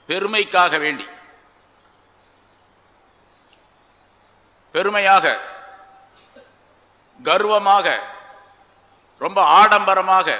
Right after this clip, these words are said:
பத்தர் என்பதற்கு இப்படி எல்லாம் பல பொருள்கள் உண்டு. ஆடம்பரமாக, கர்வத்தோடு, பெருமையோடு, ஆ,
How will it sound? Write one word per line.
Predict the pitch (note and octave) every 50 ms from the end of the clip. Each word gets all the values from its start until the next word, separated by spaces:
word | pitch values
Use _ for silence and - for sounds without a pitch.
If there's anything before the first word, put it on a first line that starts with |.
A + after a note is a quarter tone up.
| - - - B2
பத்தர் | D3 - - G3 F#3+ F#3+ F#3+ -
என்பதற்கு | F3 F3+ F3 E3+ E3+ - F#3+ F#3
இப்படி | E3+ F3+ F3
எல்லாம் | F3 F3+ E3+ C#3 D#3+
பல | E3+ F3 E3+ E3
பொருள்கள் | E3 E3 F3 D#3+ D#3 C#3+ C3
உண்டு. | B2 A#2 G#2+ F#2 - - - _ _ _ _ _ _ - C3+ D#3 F#3
ஆடம்பரமாக, | F#3+ F#3+ F#3+ F#3+ F3+ F#3 F3+ F3+ F#3 F#3+ F#3+ F3+ D#3+ C3+ - - - - - - - - - - - - - D3
கர்வத்தோடு, | D#3+ F#3+ G3 G3 F#3+ F#3+ - G3+ G3 G3 F3 D3+ C3 G#2+ - - - - - - _ _ _ _ _
பெருமையோடு, | D3+ F3 F#3+ G3 G3 F#3 F3+ F#3 F#3+ G3 F#3+ E3 C3 G#2 - - - - - - - _ _ _ _ _ _ _ _ _ _ _ _ _ _ _ -
ஆ, | - -